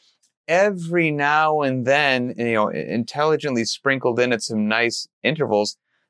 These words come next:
So you can do things like that. We're working the strength work under fatigue, in a breather. Everyone's happy. And those will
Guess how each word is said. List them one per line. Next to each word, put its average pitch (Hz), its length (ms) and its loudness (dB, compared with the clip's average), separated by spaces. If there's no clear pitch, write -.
So 240 280 -2
you 190 180 0
can 185 200 0
do 175 180 0
things 110 340 -2
like 98 200 0
that. 107 220 2
We're 107 180 0
working 131 380 0
the 101 80 0
strength 131 560 -2
work 113 420 0
under 135 240 0
fatigue, 117 640 -2
in 135 240 2
a 147 80 2
breather. 110 540 0
Everyone's 135 520 0
happy. 113 500 -2
And 135 320 0
those 170 520 0
will 120 600 0